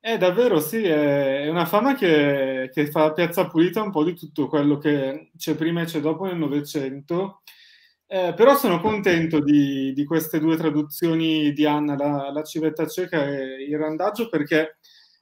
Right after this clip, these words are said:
mi stanno permettendo di, di scoprire un autore che è veramente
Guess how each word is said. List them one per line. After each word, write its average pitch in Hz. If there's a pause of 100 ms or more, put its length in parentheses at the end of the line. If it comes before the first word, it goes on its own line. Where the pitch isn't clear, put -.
mi 160
stanno 175
permettendo 175
di, 135 (300)
di 156
scoprire 180
un 240
autore 175
che 196
è -
veramente 175